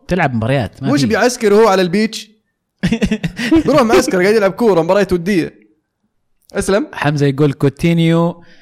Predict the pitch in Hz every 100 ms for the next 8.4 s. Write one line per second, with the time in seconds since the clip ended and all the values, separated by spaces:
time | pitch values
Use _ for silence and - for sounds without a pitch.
0 | - - - - 98 113 120 151 147 127
1 | 113 143 135 117 127 104 101 123 127 120
2 | 123 123 143 143 131 123 117 139 127 -
3 | 117 117 113 151 151 127 131 131 120 -
4 | 117 107 - - 120 104 104 127 117 107
5 | 107 110 123 139 - - - 117 135 110
6 | 131 160 - 117 120 139 127 113 120 107
7 | - 92 95 - - _ - 123 147 165
8 | 160 156 156